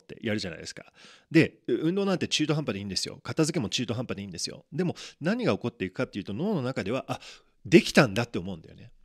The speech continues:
で、これを何回かやっていくと、「よっしゃー」っていう気持ちが流れてくるんですよ。本当にその気持ちを感じて、「いやー、すっきりしたわー」ってなるのね。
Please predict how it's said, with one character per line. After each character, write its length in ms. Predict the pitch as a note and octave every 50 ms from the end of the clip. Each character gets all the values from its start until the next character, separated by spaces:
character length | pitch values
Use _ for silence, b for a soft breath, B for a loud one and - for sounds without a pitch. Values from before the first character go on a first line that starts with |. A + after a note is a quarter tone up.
| - _ _ _
で、 80 | D#3 D3+
こ 120 | - -
れ 100 | G3+ A3+
を 100 | B3+ B3+
何 180 | A3 G#3+ A#3 A#3+
回 220 | - A#3+ A#3+ A#3
か 100 | A#3 -
や 140 | G3 F#3+ F#2
っ 20 |
て 200 | - _ - G#2
い 60 | G#2 G2
く 120 | - -
と、 300 | - C#3+ C#3 B2+ F#2+ B B B B B B B
「よ 200 | - F#2+ G2 D3+
っ 40 | F#3
し 260 | - - - - -
ゃ 180 | C4 C4 C4+ C4+
ー」 40 | C4+
っ 80 | C4+ -
て 80 | -
い 120 | A2 F#2 E2
う 40 | D2+
気 160 | - - A#2+
持 120 | A#2 C3+
ち 120 | C#3 - C#3+
が 100 | C3 B2
流 80 | A#2+ A#2+ B2+
れ 80 | B2+ A2
て 120 | - F#2+
く 80 | - -
る 80 | F2+
ん 40 | F2
で 80 | - -
す 120 | - -
よ。 160 | - - - _ _ _ _ _ _ _
本 140 | - D3 D3
当 60 | C#3+ C3
に 60 | B2+
そ 100 | - C3+
の 80 | A#2
気 100 | - -
持 120 | D3 D#3 E3
ち 100 | - F3+
を 20 |
感 220 | E3+ - A#2 G2 F2+
じ 80 | -
て、 160 | - A#2+ B B B B B B -
「い 60 | D3+
や 40 | D#3+
ー、 160 | - - -
す 220 | - - - - _
っ 60 | _
き 100 | - G3
り 100 | E3 D3+
し 120 | - -
た 140 | - - G#3+
わ 200 | G#3+ G3+ F3+ D#3
ー」 40 | C#3+
っ 20 | -
て 120 | - A#2+
な 100 | A2 A2
る 80 | G2+ F2+
の 80 | F2
ね。 160 | F#2 G2+ -